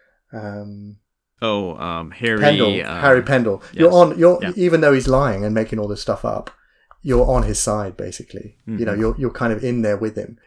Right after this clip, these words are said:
Speaker 1: in, in a much greater way than, than you are. So,
Speaker 2: Well, and, and it may be like with, uh, you know, that, that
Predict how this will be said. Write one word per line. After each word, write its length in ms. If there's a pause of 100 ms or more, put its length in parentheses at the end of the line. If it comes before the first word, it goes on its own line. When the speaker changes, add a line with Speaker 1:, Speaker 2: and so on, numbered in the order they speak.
(100)
Speaker 1:
in, 180
in 200
a 40
much 340
greater 340
way 200
than, 260
than 120
you 120
are. 120
So, 260 (640)
Speaker 2:
Well, 240
and, 220
and 120
it 80
may 160
be 220
like 260
with, 240
uh, 380
you 260
know, 140
that, 240 (140)
that 280